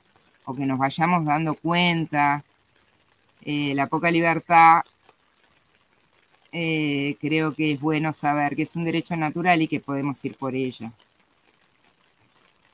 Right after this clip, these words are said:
Y que nos va a traer mucho menos conflicto y que por lo tanto vamos a ser más sanos y vamos a vivir mejor y nos vamos a llevar mucho mejor entre todos también, ¿eh?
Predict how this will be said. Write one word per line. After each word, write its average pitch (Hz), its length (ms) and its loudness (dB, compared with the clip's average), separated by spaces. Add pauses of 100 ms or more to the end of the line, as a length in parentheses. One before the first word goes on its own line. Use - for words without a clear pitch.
Y 147 100 -6
que 151 140 0
nos 139 120 0
va 160 80 8
a 165 60 4
traer 170 220 4
mucho 170 260 -4
menos 156 240 -4
conflicto 139 580 -4
y 131 40 -6
que 131 100 -6
por 147 160 -4
lo 151 100 -2
tanto 180 280 4
vamos 190 240 4
a 160 40 -6
ser 156 180 -4
más 156 200 0
sanos 147 480 0
y 131 40 -8
vamos 165 220 -2
a 185 60 -2
vivir 175 180 0
mejor 170 400 -2
y 196 60 2
nos 180 100 0
vamos 175 180 0
a - 20 -4
llevar 175 240 -2
mucho 180 200 -6
mejor 175 280 -6
entre 127 240 -6
todos 143 360 -2
también, 110 460 -10
¿eh? 135 200 -10